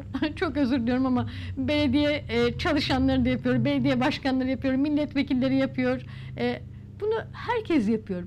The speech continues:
Bunu, e, bir de, e, layığıyla, eğitimiyle, eğitimiyle, vergisiyle,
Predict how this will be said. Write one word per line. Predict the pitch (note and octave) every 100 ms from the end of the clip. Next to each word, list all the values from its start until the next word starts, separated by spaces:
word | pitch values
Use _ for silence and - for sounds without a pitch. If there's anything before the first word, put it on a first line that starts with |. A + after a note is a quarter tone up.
| -
Bunu, | E4+ F#4 F#4+ - - - -
e, | G#3 G#3 G3 - - - - - - - - - - - -
bir | F4+
de, | C#4+ G#4 B4 - - - - - - - - - - F3+ - - -
e, | G#3 G3+ G3 - - - - -
layığıyla, | F#3 G#3+ A3+ C4 D4 C#4 G3 A3+ G#4 - - - -
eğitimiyle, | A3 A3+ - B3+ B3 A#3+ E3+ E3+ E4+ F4+ - - - -
eğitimiyle, | G#3+ A3 G#3 A#3+ A3 G#3 E3+ A#3 A3+
vergisiyle, | G#3+ G#3 G3 G#3+ - A#3 G3+ F3